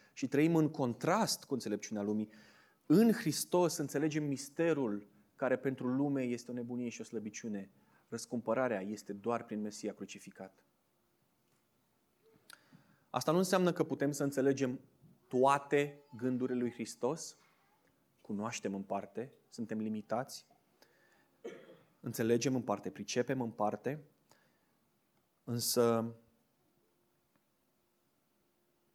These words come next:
putem să înțelegem adevărurile spirituale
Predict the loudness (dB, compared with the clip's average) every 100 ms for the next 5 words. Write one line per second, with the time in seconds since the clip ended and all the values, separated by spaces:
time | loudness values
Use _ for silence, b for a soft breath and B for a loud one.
0 | _ _ _ 0 0 2 2 2 2 4
1 | 2 2 2 2 0 -2 -4 -6 -4 0
2 | 2 0 -4